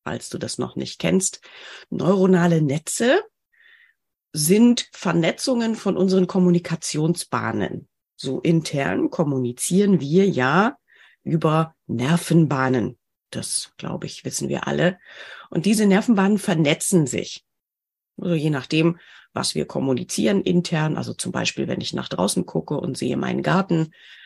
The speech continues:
dann könnte es sein, dass mein erster Gedanke ist, „Wow, wie schön. Jetzt blühen die Narzissen, jetzt kommen bald die Tulpen.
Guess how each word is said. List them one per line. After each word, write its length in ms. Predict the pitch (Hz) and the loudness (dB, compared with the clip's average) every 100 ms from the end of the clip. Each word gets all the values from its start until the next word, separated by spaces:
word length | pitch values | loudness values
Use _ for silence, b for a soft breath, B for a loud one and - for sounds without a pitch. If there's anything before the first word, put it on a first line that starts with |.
| B | B
dann 120 | 180 | -4
könnte 300 | 220 302 302 | 2 4 4
es 160 | 196 - | 0 0
sein, 340 | 143 156 170 | 0 2 2
dass 180 | 151 - | 0 -4
mein 160 | 139 - | -4 -2
erster 300 | 156 - 147 | -4 -2 -2
Gedanke 460 | 127 127 147 156 | -2 -2 -2 -4
ist, 220 | 139 139 - | -4 -6 -8
„Wow, 540 | 127 160 180 196 175 | -2 2 4 4 2
wie 100 | 185 | 2
schön. 420 | - 127 98 - _ _ _ - | 2 0 -2 -10 _ _ _ -6
Jetzt 240 | 160 - | -6 -6
blühen 320 | 170 170 175 | -2 2 2
die 80 | 160 | 2
Narzissen, 560 | 165 160 - 226 220 175 | 0 -2 -2 -2 2 2
jetzt 180 | 156 - | 0 -2
kommen 220 | 151 135 | -4 -2
bald 160 | 135 | -4
die 100 | 151 | -6
Tulpen. 540 | - 185 185 185 175 | -2 2 2 4 4